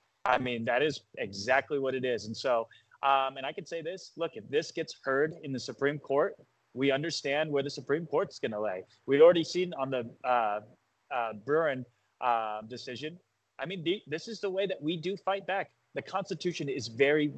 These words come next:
very clear. It's very clear. There's a reason why it is the Second Amendment,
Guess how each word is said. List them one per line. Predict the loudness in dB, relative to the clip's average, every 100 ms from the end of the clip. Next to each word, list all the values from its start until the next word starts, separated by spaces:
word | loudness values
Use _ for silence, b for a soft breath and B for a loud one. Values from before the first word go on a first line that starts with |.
| 0
very | 2 4 2 -4 -14
clear. | -2 0 -2 -6 _ _ _ -10
It's | -6
very | 2 4 4
clear. | 2 -2
There's | 0 0 0
a |
reason | 2 2 0 2
why | 4 4 0
it | -4
is | -4
the | -4
Second | -2 -2 -2
Amendment, | -2 -2 -2 -4